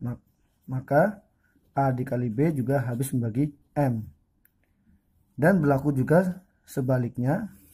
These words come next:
asal syaratnya keduanya koprima, maka jika A dikali B habis membagi M, maka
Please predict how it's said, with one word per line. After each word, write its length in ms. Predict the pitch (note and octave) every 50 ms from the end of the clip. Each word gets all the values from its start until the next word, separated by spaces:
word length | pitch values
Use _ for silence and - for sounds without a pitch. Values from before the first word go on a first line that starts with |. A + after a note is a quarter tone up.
| _ _ _ - _ _ _
asal 240 | - - - D3 D3+
syaratnya 640 | D3+ - C#3 C3 B2+ A#2+ B2 C3+ C#3+ D#3 F3+ F3 - - _ _ _ _ _ _ _ - - -
keduanya 320 | B2+ A#2 B2+ B2+ C3 C3+
koprima, 480 | C3+ C3+ C3 - C3+ C3+ B2+ C3+ D#3 F#3
maka 400 | F3+ C#3+ C3 C3 D3+ D#3 D3 - -
jika 400 | B2 B2+ - - C#3 B2 - - _ _ _ - - - - - - - - -
A 160 | F3+ F3+ F3+
dikali 320 | D#3 D#3 D3 D3 C3+ C3
B 160 | B2+ A#2 C3+
habis 160 | C3 B2+ A#2+ A#2+ C3+
membagi 240 | B2+ B2+ A2 A2+ B2+ - C#3+
M, 240 | C#3+ D#3+ F#3 F#3+ F#3 - _ _ _
maka 560 | _ B2+ C3 - - D3 D#3+ F#3+ G3+ - _